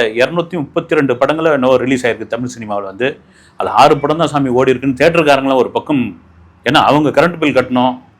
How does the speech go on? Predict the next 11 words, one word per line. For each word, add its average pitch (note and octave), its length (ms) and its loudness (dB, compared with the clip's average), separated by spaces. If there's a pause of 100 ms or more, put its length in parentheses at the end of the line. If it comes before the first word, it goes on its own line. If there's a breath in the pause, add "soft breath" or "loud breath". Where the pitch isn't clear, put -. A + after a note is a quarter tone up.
(580)
சம்பளம் D3 280 0
கொடுக்கணும், A#2 380 -2 (420)
எல்லாத்தையும் C#3 400 2
பார்த்துக்கணும். A#2+ 420 0 (480 soft breath)
சரி, G3 200 4
இது E3+ 160 2
மாதிரி G#3 200 2
தான் F#3+ 140 2
வரட்டுமே, E3+ 360 2
ரீ-ரிலீஸ் C#3+ 400 -4
மாதிரி, A#2 260 -2